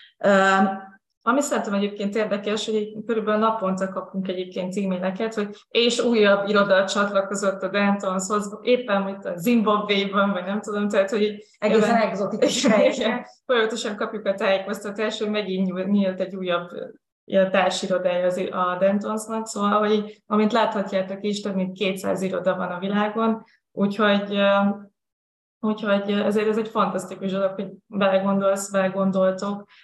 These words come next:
Speaker 2: hogy, ö, bárkit a világon megkereshetünk egy adott problémába, hogyha szükségünk van egy amerikai, amerikai segítségre, vagy kínai segítségre, akkor csak felkeressük az ottani kollégákat.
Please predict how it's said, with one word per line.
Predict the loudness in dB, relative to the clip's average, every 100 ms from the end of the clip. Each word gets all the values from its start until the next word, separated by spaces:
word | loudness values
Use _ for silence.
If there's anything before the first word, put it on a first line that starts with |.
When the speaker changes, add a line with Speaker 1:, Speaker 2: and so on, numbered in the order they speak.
| _
Speaker 2:
hogy, | 2 2 2 2
ö, | 2 2 0 -6
bárkit | -2 0 0 -2 -10 -8
a | -2
világon | 2 2 2 0
megkereshetünk | -2 -2 -2 -2 -2 -4 -2 -2
egy | -2 -2
adott | -2 -4 -6
problémába, | -4 -2 0 0 0 0 0
hogyha | 0 -2 -6 -8
szükségünk | -10 -8 -4 -4 -6 -8
van | -4
egy | -2 -4 -6 -8
amerikai, | 0 2 2 0 -2 0
amerikai | 0 0 0 -2 -2
segítségre, | -2 -4 -6 -8 -6 -4 -2 -2
vagy | -4
kínai | -4 -2 0 0
segítségre, | -2 -4 -6 -6 -4 -2
akkor | -2 -2 -6
csak | -6 -8
felkeressük | -8 -6 -6 -6 -8 -8
az | -8
ottani | -8 -8 -8 -8 -10
kollégákat. | -10 -10 -6 -6 -6 -8